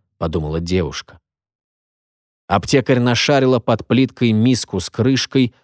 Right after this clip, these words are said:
которую спрятала там днем. В миске еще оставалось немного пхинди.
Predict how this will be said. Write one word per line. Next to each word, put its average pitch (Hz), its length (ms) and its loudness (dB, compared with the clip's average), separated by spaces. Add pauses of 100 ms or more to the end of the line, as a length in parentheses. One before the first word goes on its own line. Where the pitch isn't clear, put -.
которую 123 360 2
спрятала 113 560 0
там 104 320 -2
днем. 73 380 -6 (720)
В 98 180 -2
миске 165 380 2
еще 151 240 2
оставалось 143 680 0
немного 123 500 0 (220)
пхинди. 82 720 -6